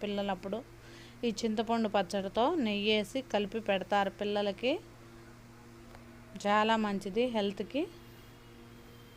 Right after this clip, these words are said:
ముందుగా ఎండుమిర్చిని బాగా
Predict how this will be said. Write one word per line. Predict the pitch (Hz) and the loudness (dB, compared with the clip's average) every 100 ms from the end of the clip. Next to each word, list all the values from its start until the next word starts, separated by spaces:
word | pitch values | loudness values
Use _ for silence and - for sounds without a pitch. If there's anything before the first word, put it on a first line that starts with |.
| - - | -20 -6
ముందుగా | 208 220 226 240 233 208 202 | 0 2 4 6 6 6 2
ఎండుమిర్చిని | 202 220 220 202 - 226 320 453 - - - - - - - - 196 196 | 0 2 0 -2 -2 2 2 0 -12 -18 -20 -20 -20 -20 -20 -12 0 6
బాగా | 208 208 214 | 6 6 4